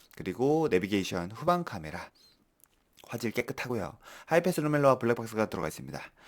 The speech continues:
시트 보시면 일 열과 이 열. 네, 뭐 요런데 사용감 살짝 있는 부분은, 뭐 요런 부분은 있겠지만, 요런데, 요런데 살짝은 있겠지만 전체적으로 깨끗합니다.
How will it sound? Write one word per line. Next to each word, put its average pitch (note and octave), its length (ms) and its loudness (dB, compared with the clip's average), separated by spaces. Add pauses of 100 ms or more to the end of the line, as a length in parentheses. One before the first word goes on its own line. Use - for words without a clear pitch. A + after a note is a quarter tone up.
(120)
시트 F3+ 280 2
보시면 D3+ 540 2 (220)
일 C#3+ 100 2
열과 C3+ 380 6
이 F#2+ 100 -2
열. D#2+ 180 -4 (440)
네, D2 280 -8
뭐 - 160 -10
요런데 A2+ 420 0
사용감 C#3+ 280 -4
살짝 F3 280 -4
있는 A#2 180 -2
부분은, A#2 440 -4
뭐 F2+ 160 -2
요런 A#2 160 0
부분은 A2 260 -4
있겠지만, G2 500 -4 (760)
요런데, G2 580 -4
요런데 F#2 220 -8
살짝은 D#3 340 -4
있겠지만 A#2 360 -4
전체적으로 C3+ 520 -2
깨끗합니다. - 560 -10